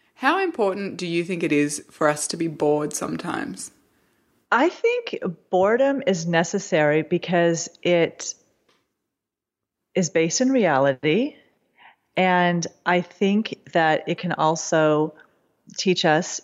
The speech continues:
Speaker 2: to just be okay with not being entertained. And it also reinforces the importance of being self-sufficient
Speaker 1: Mm-hmm.
Speaker 2: and being able to amuse yourself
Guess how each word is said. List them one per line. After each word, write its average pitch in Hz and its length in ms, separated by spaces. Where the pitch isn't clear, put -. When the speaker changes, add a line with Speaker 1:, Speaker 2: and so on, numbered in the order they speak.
Speaker 2:
to 156 560
just - 260
be 165 140
okay 151 800
with 147 680
not 156 260
being 160 260
entertained. 156 840
And 180 260
it 175 100
also 202 720
reinforces 165 920
the 175 100
importance 160 560
of 151 520
being 147 640
self-sufficient - 1120
Speaker 1:
Mm-hmm. 170 320
Speaker 2:
and 170 200
being 175 160
able 170 220
to 147 760
amuse 175 460
yourself 196 800